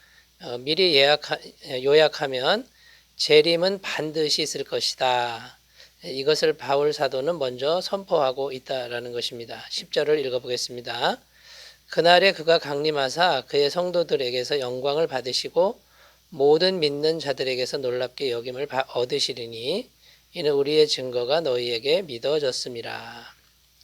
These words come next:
어, 여기 보면 "그날에" 이렇게 돼 있-, 있는데 이 그날은 주님이 재림하시는 날을 의미하는 것이죠. 자, 주님이 그날에 재림하시는 날에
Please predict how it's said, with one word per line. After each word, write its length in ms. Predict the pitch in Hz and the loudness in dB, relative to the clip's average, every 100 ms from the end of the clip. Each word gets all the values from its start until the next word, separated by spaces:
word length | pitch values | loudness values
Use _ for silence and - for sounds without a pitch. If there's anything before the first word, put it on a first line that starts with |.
| _ - - - - - - - | _ -20 -18 -14 -14 -16 -20 -12
어, 200 | 139 123 | -6 -2
여기 200 | 143 185 | 0 0
보면 360 | 190 196 190 | 0 0 -2
"그날에" 640 | - 160 165 170 175 180 175 | 0 2 6 8 8 8 8
이렇게 220 | 147 151 | 6 0
돼 260 | 147 135 | 2 2
있-, 240 | 131 131 - | 0 -6 -10
있는데 640 | 135 139 139 127 131 214 240 | -8 -6 -2 0 4 2 2
이 100 | 139 | -4
그날은 640 | - 135 135 135 156 214 | -4 -2 0 0 2 0
주님이 460 | 220 160 143 139 175 | -2 -4 -2 -2 -2
재림하시는 840 | - 131 143 139 127 123 135 127 123 | -2 -2 -2 -2 -4 -4 -4 -6 -8
날을 240 | 117 147 | -4 -4
의미하는 500 | 156 131 123 120 117 | -2 -4 -6 -6 -8
것이죠. 680 | 113 - - 120 110 151 254 - _ _ _ _ _ | -8 -6 -6 -8 -6 -6 -6 -8 _ _ _ _ _
자, 80 | - | -14
주님이 760 | - 156 160 165 175 185 113 - _ | -6 -2 -2 -2 0 0 0 -8 _
그날에 760 | - 143 147 151 135 151 262 - _ _ | -6 -2 0 2 4 4 2 -2 _ _
재림하시는 760 | - 143 156 139 - 139 135 127 | -2 -2 0 0 0 -2 -6 -6
날에 580 | 123 127 123 165 247 | -6 -4 0 0 0